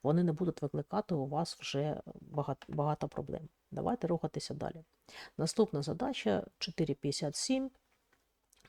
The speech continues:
на використання коефіцієнта корисної дії, але в даному випадку нам не потрібно буде саме коефіцієнт корисної дії шукати. Давайте подивимось на умови. Електричний чайник нагріває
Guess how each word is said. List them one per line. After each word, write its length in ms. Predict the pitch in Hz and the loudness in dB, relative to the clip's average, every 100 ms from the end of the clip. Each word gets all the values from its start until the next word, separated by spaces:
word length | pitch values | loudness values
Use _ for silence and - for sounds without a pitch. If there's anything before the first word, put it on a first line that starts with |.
| 180 | 4
на 160 | 170 | 6
використання 800 | 160 151 151 147 - 143 139 127 - | 6 4 2 0 0 0 0 -4 -2
коефіцієнта 520 | 156 147 - 151 143 | 0 0 0 0 0
корисної 500 | - 147 151 - 156 | -2 0 0 0 -2
дії, 300 | 165 277 269 | 0 4 4
але 200 | - 165 | 4 4
в 60 | 160 - | 2 4
даному 320 | 170 151 160 | 4 4 2
випадку 420 | - - - 156 | 2 2 0 0
нам 260 | 156 175 165 | 2 4 2
не 80 | |
потрібно 480 | 160 160 180 165 147 | 2 0 0 2 2
буде 240 | - 139 127 | 0 -2 -2
саме 300 | - 156 139 | 0 0 0
коефіцієнт 500 | 135 - - 160 165 | -4 -4 -2 0 0
корисної 440 | 151 151 - 151 | 0 0 0 -2
дії 220 | 147 139 | 0 -2
шукати. 460 | - - - 92 - | -4 -8 -10 -10 -10
Давайте 320 | - 147 175 160 | -4 -2 0 -2
подивимось 540 | - 156 156 143 - | -2 -2 0 -2 -2
на 100 | 139 | -2
умови. 360 | 147 139 143 156 _ - - - _ | -2 -2 -4 -6 _ -20 -20 -20 _
Електричний 540 | 151 156 - 175 - 139 | 0 2 2 2 2 -2
чайник 460 | - 123 180 - | 0 2 2 0
нагріває 520 | 180 156 151 160 151 | 2 4 4 4 2